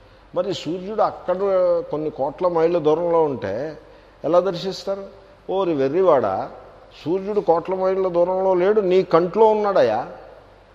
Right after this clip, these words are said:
సూర్యోమే క్యా హై? చక్షుషి శ్రితః.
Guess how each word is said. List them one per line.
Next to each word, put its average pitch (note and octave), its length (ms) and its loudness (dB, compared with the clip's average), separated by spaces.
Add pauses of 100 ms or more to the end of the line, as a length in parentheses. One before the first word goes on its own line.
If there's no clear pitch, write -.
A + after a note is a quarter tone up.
(320)
సూర్యోమే B2+ 1040 -4 (1120)
క్యా G3+ 120 4
హై? D#3+ 220 0 (680)
చక్షుషి B2 500 -8
శ్రితః. B2 840 -10